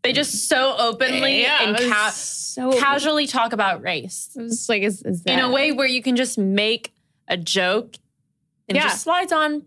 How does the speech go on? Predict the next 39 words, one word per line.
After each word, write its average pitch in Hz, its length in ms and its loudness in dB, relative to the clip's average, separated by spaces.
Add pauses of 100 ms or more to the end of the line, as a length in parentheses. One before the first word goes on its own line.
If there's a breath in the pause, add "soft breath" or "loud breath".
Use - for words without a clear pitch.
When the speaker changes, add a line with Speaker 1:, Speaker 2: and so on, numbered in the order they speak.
(300)
Speaker 1:
glides 381 300 -2
past. - 680 -4 (120)
Speaker 2:
Yeah. 440 200 0 (1000)
I 175 100 0 (720)
just, 339 180 0 (220)
that, 302 340 -2
that's 277 220 -2
how 311 160 2
it 311 60 0
was 349 280 0
in 339 80 0
the 349 140 0
day. 330 320 2 (240)
Back 262 160 -2
in 311 80 -2
the 359 80 0
day, 320 320 2
just 226 320 -4
like, 202 220 0
whoop, 262 280 0
there 185 160 0
it 220 60 2
was. 226 340 0
There 185 220 0
it 202 40 -2
went. 196 360 -4 (720 loud breath)
Um, 220 680 -2 (220)
then 220 160 2
they 262 140 4
go 277 200 2
to 302 180 2
the, 269 640 2
I 220 100 0
guess, 220 240 -2
gym 180 360 2
class 208 680 -4 (340)
and 180 640 -2 (460)
boom, 180 600 -2
boobs. 135 580 -4